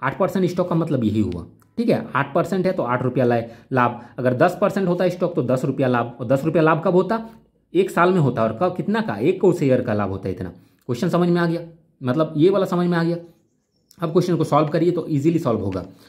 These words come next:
अब देखिए, आठ परसेंट स्टॉक में इतना रुपया लगाने पर संदीप को इतना रुपया की वार्षिक आय होती है, मतलब एक सौ पैंतीस रुपया का लाभ हो रहा है। कब? जब एक सौ, ए, सोलह सौ बीस रुपया लगाया,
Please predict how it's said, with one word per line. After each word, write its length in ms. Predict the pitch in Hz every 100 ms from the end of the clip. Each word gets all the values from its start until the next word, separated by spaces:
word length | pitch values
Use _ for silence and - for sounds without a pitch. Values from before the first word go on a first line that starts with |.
| - -
अब 80 |
देखिए, 320 | 139 151 107 - - 131
आठ 200 | 170 226
परसेंट 240 | 214 208
स्टॉक 280 | 185 208 202
में 260 | 127 143 - - 143
इतना 240 | 135 208
रुपया 220 | 220 220
लगाने 380 | 185 147 151 202
पर 300 | - 101 - - _ _ _ _ -
संदीप 400 | 135 143 226 -
को 340 | - 151 180 - - -
इतना 320 | 143 190 226
रुपया 340 | 214 - 165 170
की 240 | - 226 - -
वार्षिक 400 | 123 117 - 185
आय 80 | 180
होती 280 | 123 120 123
है, 80 | 107
मतलब 280 | 117 123 -
एक 140 | 139
सौ 100 | -
पैंतीस 380 | - 131 165 220
रुपया 240 | 196 196
का 120 | 190 165
लाभ 260 | 135 185
हो 140 | 160 170
रहा 140 | 165
है। 140 | 151 156
कब? 340 | 202 - - - _ _
जब 160 | - 143
एक 120 | 143
सौ, 400 | - 202 - - -
ए, 220 | 113 107
सोलह 260 | 135 139
सौ 120 | 190 180
बीस 200 | 165 165
रुपया 220 | 160 143
लगाया, 400 | 110 104 98